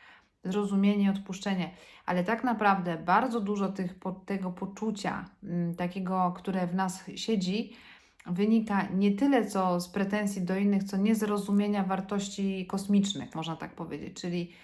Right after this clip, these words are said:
każdy ma prawo być jakiś, każdy ma prawo się zachowywać jakoś, tylko nie każdy, mm,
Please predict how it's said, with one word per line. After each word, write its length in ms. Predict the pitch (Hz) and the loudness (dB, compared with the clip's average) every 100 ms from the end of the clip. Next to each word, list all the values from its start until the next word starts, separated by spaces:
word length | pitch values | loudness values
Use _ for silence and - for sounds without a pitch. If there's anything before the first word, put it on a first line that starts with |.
| _ - | _ 2
każdy 500 | 233 262 269 240 220 | 6 6 4 2 4
ma 180 | 180 | 4
prawo 680 | 160 185 202 202 196 190 190 | 2 2 4 4 2 0 0
być 320 | 170 160 - | -4 -6 -4
jakiś, 640 | 170 185 226 220 269 269 - | -2 2 0 0 0 0 0
każdy 380 | 202 208 202 202 | 0 0 2 2
ma 160 | 180 | 2
prawo 320 | 180 185 180 | 0 -4 -2
się 140 | 180 180 | -4 -4
zachowywać 600 | 180 180 170 165 160 - | -4 -4 -6 -6 -10 -2
jakoś, 480 | 185 185 185 190 196 - - _ | -2 0 -2 -6 -6 -16 -20 _
tylko 240 | - 202 214 | -10 -4 2
nie 200 | 226 226 | 2 4
każdy, 640 | 233 233 220 202 214 214 - - _ - | 4 4 2 0 0 -2 -8 -20 _ -6
mm, 400 | 190 196 196 | -2 2 2